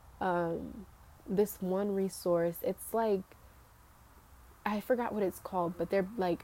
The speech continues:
basically, it's like a academic way of looking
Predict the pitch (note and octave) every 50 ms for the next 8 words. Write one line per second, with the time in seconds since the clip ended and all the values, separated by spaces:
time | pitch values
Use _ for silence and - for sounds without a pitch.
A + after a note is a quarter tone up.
0 | - F#3 F#3+ F#3+ G#3 - - A3 - - G#3 G3+ G3 F#3+ F#3 F3+ F3 F3 - -
1 | - - - - - - - - - - - - - G3+ G3+ - - G#3 G3 -
2 | - G3 F#3 F#3 F#3+ F3+ - - - - - - - F#3+ F#3 F#3+ - G3 F3+ F#3+
3 | F3+ F3+ F3 - - F3 F3 E3+ E3 D#3+ D#3 E3 F3+ E3 E3+ E3 - - E3+ E3
4 | E3 F#3+